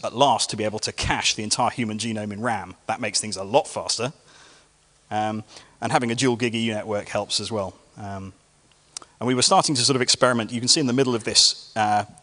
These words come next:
set of three cabinets, um, with there, we were sort of ex-, experimenting with some sata raid arrays, uh, to see if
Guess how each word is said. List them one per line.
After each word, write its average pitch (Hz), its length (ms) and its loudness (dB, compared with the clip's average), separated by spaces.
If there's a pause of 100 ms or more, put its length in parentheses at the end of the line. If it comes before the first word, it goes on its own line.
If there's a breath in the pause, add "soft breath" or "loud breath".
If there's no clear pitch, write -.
set - 240 -2
of - 60 -12
three 113 220 -4
cabinets, 104 500 -2 (560 loud breath)
um, 101 400 -4 (400)
with 127 220 -2
there, 120 100 6
we 127 180 0
were 120 100 4
sort 123 120 2
of 113 160 -6
ex-, 120 140 -2 (240)
experimenting 123 640 0
with 110 140 -2
some 107 220 2
sata 110 500 2
raid 110 240 0
arrays, 104 600 -2 (420 loud breath)
uh, 104 140 -2
to 117 100 -2
see 113 220 2
if - 280 -8